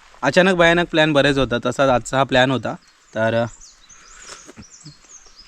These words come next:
मस्त मॅगी झाली आहे, मॅगी खाऊया. म्हणजे मंडळी, अडीच वाजलेत, आज उशीर झाला आहे, तर जेवायला या.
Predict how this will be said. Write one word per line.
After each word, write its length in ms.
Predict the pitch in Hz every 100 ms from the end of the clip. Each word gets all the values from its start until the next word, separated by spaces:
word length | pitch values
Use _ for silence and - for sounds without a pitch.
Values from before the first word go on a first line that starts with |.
| - - - - - - 147
मस्त 300 | 139 - 151
मॅगी 300 | 143 123 139
झाली 200 | 131 131
आहे, 60 |
मॅगी 300 | 147 117 131
खाऊया. 240 | 135 131 151
म्हणजे 460 | - _ _ 139
मंडळी, 300 | 139 131 135
अडीच 300 | 127 120 120
वाजलेत, 340 | 123 110 110 117
आज 120 | 113
उशीर 280 | 113 135 127
झाला 220 | 113 104
आहे, 80 | 160 - - -
तर 200 | 104 98 - - - - 127
जेवायला 380 | 120 117 120
या. 140 | 113